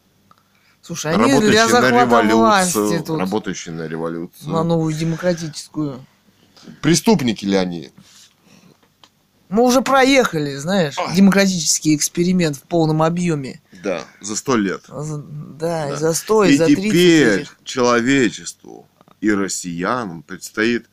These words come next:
Speaker 2: решать, в каком обществе жить, да? Мы
Speaker 1: И как?
Speaker 2: посмотрели.
Speaker 1: И как жить?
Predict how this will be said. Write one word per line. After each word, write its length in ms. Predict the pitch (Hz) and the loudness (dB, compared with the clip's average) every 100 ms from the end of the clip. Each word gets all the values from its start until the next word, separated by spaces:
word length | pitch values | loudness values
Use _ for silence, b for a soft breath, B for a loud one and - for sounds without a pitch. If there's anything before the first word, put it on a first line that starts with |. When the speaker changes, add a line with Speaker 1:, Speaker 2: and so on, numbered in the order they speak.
| B B B B | B B B B
Speaker 2:
решать, 640 | 123 151 151 - 143 139 - | 0 0 0 0 2 2 -2
в 60 | - | -8
каком 380 | 113 139 139 | -6 -4 -2
обществе 500 | 127 120 - - 123 | -2 -2 -8 -6 -6
жить, 440 | 104 98 95 87 87 | -4 -2 -2 -4 -4
да? 300 | 110 123 117 - | -4 -4 -8 -12
Мы 200 | 98 143 | -4 -2
Speaker 1:
И 20 | |
как? 40 | 170 | 0
Speaker 2:
посмотрели. 1120 | 165 185 - 196 180 180 160 151 143 143 139 190 | 0 0 2 4 4 6 6 4 4 2 0 -2
Speaker 1:
И 40 | |
как 420 | 185 185 165 - 151 | 0 0 0 -6 -12
жить? 480 | 143 165 151 - | -6 -4 -6 -12